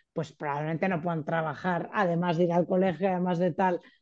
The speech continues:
Quiero decir, yo, mm, para lo co-, para lo normal, ¿no? Para sus gastos habituales, pues que siempre tengan que hacer un trabajo por,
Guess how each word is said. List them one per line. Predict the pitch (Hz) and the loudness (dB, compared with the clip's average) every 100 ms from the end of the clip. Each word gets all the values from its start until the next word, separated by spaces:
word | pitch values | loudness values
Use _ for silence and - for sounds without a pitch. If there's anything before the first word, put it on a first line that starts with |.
| _ _ - _ - | _ _ -20 _ 0
Quiero | 202 175 | 2 4
decir, | - 156 | 4 2
yo, | 151 214 - | 4 2 0
mm, | 240 208 233 254 - - | -6 -6 -6 -8 -10 2
para | 208 190 | 6 8
lo | 185 180 | 6 4
co-, | 233 - | 2 2
para | 196 165 160 | 4 6 6
lo | 160 | 4
normal, | 156 151 175 196 156 143 | 2 2 4 4 4 0
¿no? | 180 214 | 0 2
Para | 214 143 | 0 0
sus | 165 147 | -4 -2
gastos | 175 - 190 | -6 -4 -2
habituales, | 196 185 - 190 190 220 226 - - - - | 2 2 2 2 2 2 -2 -16 -20 -20 -4
pues | 185 | -2
que | - 165 | 0 2
siempre | 208 190 214 | 4 4 4
tengan | 214 214 196 | 2 2 0
que | |
hacer | 190 208 | 2 2
un | 202 | 2
trabajo | 196 202 214 180 156 | 4 6 4 2 -4
por, | 160 | -4